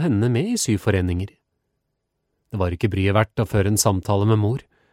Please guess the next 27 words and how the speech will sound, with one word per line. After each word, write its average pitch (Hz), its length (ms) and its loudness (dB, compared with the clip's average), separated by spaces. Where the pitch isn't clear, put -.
Det 190 140 -2
ble 127 160 6
med 151 80 4
småprat 117 760 2
om 120 160 0
skitt - 240 -2
og 131 80 4
ingenting. 92 460 -2
Carl 120 200 -6
gikk - 320 -6
tidlig 101 320 -4
i 120 80 -4
graven. 110 340 4
Da 98 80 -12
var 127 160 -6
barna 101 320 0
voksne - 380 0
og 165 80 0
gift - 300 -6
på 185 120 0
hver 98 140 2
sin 101 180 -2
kant. 92 220 -6
Sjelden 92 640 -4
besøkte 101 460 -2
de 107 80 4
moren. 104 300 0